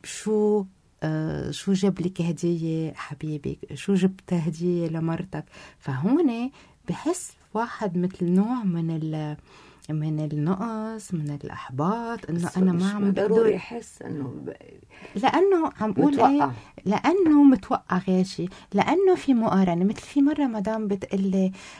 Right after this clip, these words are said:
Speaker 1: آه، بنتي، آه، خطبت وسألوها رفقاتها بالشغل: "شو جاب لك هدية، آه، خطيبك؟"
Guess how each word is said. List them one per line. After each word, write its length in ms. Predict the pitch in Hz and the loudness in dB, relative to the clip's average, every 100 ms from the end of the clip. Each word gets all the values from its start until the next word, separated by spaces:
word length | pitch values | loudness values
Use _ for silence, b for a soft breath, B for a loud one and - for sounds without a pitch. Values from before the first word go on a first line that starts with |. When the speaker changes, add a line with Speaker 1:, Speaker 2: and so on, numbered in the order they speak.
| - | -8
Speaker 1:
آه، 600 | 180 180 180 175 170 - - 98 - _ - - - | -2 0 0 -2 -6 -8 -12 -20 -20 _ -20 -18 -14
بنتي، 760 | 170 247 240 - 233 233 240 196 170 | -2 2 2 2 0 2 0 -2 -4
آه، 760 | 175 170 170 165 165 165 165 170 - | -2 -2 -4 -4 -6 -6 -6 -8 -10
خطبت 640 | 170 185 185 175 147 156 - - _ | -4 -4 -2 -4 -4 -6 -6 -16 _
وسألوها 680 | 196 196 190 - 285 302 220 | 0 0 0 0 2 2 0
رفقاتها 560 | 190 190 175 185 185 160 | -4 -6 -4 -4 -4 -8
بالشغل: 480 | 165 - 175 160 170 B B B | -10 -10 -8 -8 -8 B B B
"شو 220 | - 320 | -2 2
جاب 280 | 285 233 190 | 2 0 -2
لك 300 | 160 - - | -6 -6 -6
هدية، 920 | 160 180 - 180 156 160 156 156 151 - - | -4 -4 0 0 0 -4 -4 -6 -8 -10 -10
آه، 640 | 160 156 160 160 160 160 | -8 -8 -8 -10 -10 -10
خطيبك؟" 680 | - 170 - 175 170 165 | -8 -8 -6 -6 -6 -8